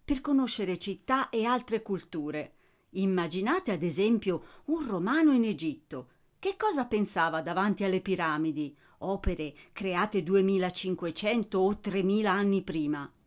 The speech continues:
<laughs> Molto probabilmente la stessa cosa che proviamo noi oggi. Durante il Medioevo invece il turismo è molto meno diffuso.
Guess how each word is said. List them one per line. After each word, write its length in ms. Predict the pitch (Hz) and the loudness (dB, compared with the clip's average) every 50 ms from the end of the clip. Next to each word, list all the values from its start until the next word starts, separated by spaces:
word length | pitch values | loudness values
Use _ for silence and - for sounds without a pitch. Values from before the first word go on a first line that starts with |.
| _ _ _ _ | _ _ _ _
<laughs> 760 | - - 233 220 170 - _ - 269 - - - - 190 - | -2 0 0 0 0 -6 _ -12 -12 -10 -10 -14 -16 -6 0
Molto 400 | 196 226 262 269 254 - 220 - | 2 2 4 2 2 0 -2 -2
probabilmente 920 | - 190 190 160 185 175 - 196 185 208 226 262 285 294 285 285 269 233 | -2 -4 -2 -2 -2 -2 -2 0 0 2 2 2 2 2 0 0 -2 -4
la 120 | 214 196 | -2 -2
stessa 480 | 196 - - - 294 294 - - 226 214 | -2 -2 -2 -2 -2 -2 -2 -2 -2 -4
cosa 400 | - - 269 302 277 269 240 240 | -6 -6 -6 -4 -4 -4 -4 -4
che 160 | - 240 233 | -2 -4 -4
proviamo 480 | 233 - 214 214 208 240 254 269 233 220 | -2 -2 -2 0 0 2 2 4 4 4
noi 280 | 202 208 220 220 202 | 2 2 2 2 2
oggi. 460 | 180 147 147 139 123 123 151 139 - - _ _ _ _ _ _ _ _ _ _ _ _ _ _ _ _ _ _ 165 | 2 0 -2 -6 -8 -10 -10 -10 -10 -14 _ _ _ _ _ _ _ _ _ _ _ _ _ _ _ _ _ _ -8
Durante 440 | 147 196 202 202 190 190 190 196 185 | -4 -2 0 2 2 0 0 0 -2
il 80 | 180 | 0
Medioevo 580 | 180 175 170 160 143 180 175 220 294 320 254 202 | 0 0 -2 0 -2 0 0 0 0 0 0 0
invece 420 | 170 165 170 170 247 269 - 190 | -2 -2 0 2 0 0 0 -4
il 120 | 170 - - | -6 -6 -4
turismo 520 | - 277 269 240 214 202 - 226 220 214 | -4 -2 -2 0 -2 -2 -2 -2 -2 0
è 40 | 208 | 0
molto 500 | 196 180 185 190 190 190 185 - 196 180 | 0 0 0 2 0 0 0 -2 -2 -2
meno 240 | 180 175 165 165 160 | 0 0 0 -2 -4
diffuso. 720 | 139 165 156 - - - 151 135 135 131 - - - | -6 -8 -10 -10 -10 -10 -10 -10 -10 -10 -12 -12 -14